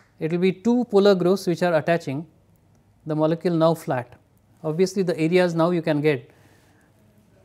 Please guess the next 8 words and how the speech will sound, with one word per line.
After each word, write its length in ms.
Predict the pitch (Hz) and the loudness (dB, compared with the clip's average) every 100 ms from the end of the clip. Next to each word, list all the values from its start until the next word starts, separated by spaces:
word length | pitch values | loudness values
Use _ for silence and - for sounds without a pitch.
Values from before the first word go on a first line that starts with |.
| _ _ _ | _ _ _
as 200 | 151 151 | -6 -4
minimum 380 | 147 170 180 165 | -4 -4 -2 -4
areas 360 | 143 139 165 160 | -4 -2 -4 -4
will 120 | 160 | -6
be 100 | 170 | -4
much 260 | 151 139 143 | -4 -4 -6
larger, 260 | 117 - _ _ _ _ - | -10 -12 _ _ _ _ -12
right. 180 | 143 | -12